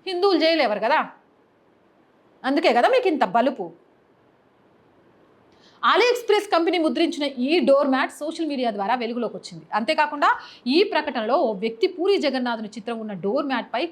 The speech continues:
కాళ్ళు తుడుచుకుంటున్నట్లు కూడా చూపించారు. హిందూ విశ్వాసంలో, మరీ ముఖ్యంగా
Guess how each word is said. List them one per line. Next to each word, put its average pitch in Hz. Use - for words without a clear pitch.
కాళ్ళు 320
తుడుచుకుంటున్నట్లు 214
కూడా 233
చూపించారు. 180
హిందూ 403
విశ్వాసంలో, 220
మరీ 202
ముఖ్యంగా 262